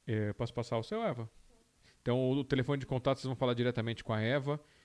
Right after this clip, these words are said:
que é onze, aqui Brasil, né? onze, nove oito sete cinco cinco quatro meia cinco cinco. Aí esse é o meu número, tá?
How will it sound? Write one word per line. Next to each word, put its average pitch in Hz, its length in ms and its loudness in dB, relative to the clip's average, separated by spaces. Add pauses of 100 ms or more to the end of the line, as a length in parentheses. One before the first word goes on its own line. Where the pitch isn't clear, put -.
(120)
que 110 140 -2
é 107 340 0 (120)
onze, 202 580 2
aqui - 220 -12
Brasil, 110 360 2
né? 143 160 0
onze, 165 480 -2 (580)
nove 151 420 2
oito 131 280 -2
sete 110 320 -2
cinco 127 240 -6
cinco 151 300 -4
quatro 143 260 0
meia 139 140 0
cinco - 260 -8
cinco. 107 360 -6 (960)
Aí 147 120 10
esse 156 100 4
é 190 40 2
o 165 40 0
meu 156 180 2
número, 135 320 2
tá? 127 340 4